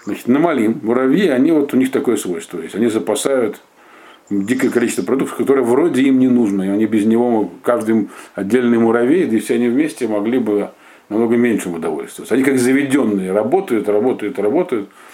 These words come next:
и сп-, складывают, под землёй забивают свои склады, так сказать, не останавливаясь.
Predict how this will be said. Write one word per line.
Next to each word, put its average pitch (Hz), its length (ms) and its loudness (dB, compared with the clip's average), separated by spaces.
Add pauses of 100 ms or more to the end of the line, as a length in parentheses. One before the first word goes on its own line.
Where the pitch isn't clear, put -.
(180)
и - 40 -12
сп-, - 240 -12
складывают, 127 600 0
под 104 120 -2
землёй 123 280 2
забивают 117 460 0
свои 104 180 2
склады, 123 580 -2 (760)
так - 140 -20
сказать, - 220 -18
не 107 80 -4
останавливаясь. 101 840 -4